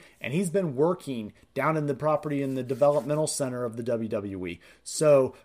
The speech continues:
could Joseph Uso make his debut with his brothers, the Usos,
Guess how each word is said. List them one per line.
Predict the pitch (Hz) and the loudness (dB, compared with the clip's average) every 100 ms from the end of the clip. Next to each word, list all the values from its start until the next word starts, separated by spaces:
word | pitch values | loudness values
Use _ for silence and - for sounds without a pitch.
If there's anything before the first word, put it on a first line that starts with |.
| _ | _
could | - 185 165 | 2 4 4
Joseph | 147 180 180 160 143 - | 2 0 0 0 0 0
Uso | 180 196 151 131 110 - _ - | -2 0 2 0 0 -8 _ -8
make | 113 123 127 170 156 - - _ | -6 -4 2 2 2 -4 -16 _
his | - 147 156 | 0 0 2
debut | 165 165 131 160 196 117 101 - _ _ | 0 0 0 2 4 4 0 -6 _ _
with | - 147 160 | -2 0 0
his | 151 165 156 127 | 2 4 4 2
brothers, | 135 165 151 120 113 - - _ | 4 4 4 0 -2 -8 -14 _
the | 117 | -2
Usos, | 143 190 - 131 117 113 | 0 0 2 2 2 0